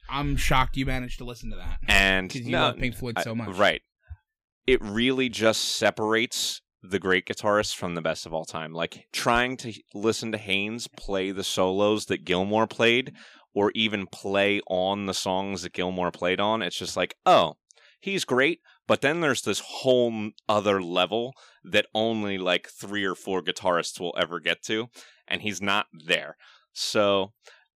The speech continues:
Speaker 2: that's, that's all I have to say. I mean, other, I really think that they're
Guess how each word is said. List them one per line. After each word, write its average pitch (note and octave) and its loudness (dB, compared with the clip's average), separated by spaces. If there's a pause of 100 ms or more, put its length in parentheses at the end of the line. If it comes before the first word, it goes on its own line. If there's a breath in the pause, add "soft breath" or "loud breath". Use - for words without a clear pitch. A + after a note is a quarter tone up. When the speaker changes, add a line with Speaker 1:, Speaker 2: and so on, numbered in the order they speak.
(380)
Speaker 2:
that's, C3 2
that's B2+ 0
all D#3 4
I C3+ 8
have B2 4
to - -10
say. - -2
I A2+ 0
mean, A#2+ -2
other, D3 2
I C3+ 4
really D3 0
think C#3 -6
that A2+ -6
they're G#2+ 0